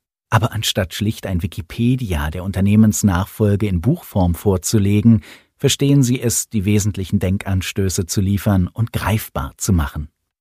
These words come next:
Jede Unternehmensnachfolge ist im Detail anders und bedarf zusätzlicher Expertise von Anwälten, Steuerberatern oder anderen.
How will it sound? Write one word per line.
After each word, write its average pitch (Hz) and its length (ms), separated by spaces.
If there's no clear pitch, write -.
Jede 113 460
Unternehmensnachfolge 98 1200
ist 113 320
im 104 160
Detail 107 440
anders 113 600
und 95 380
bedarf 90 360
zusätzlicher 92 760
Expertise 95 760
von 87 180
Anwälten, 92 720
Steuerberatern 85 960
oder - 280
anderen. 85 440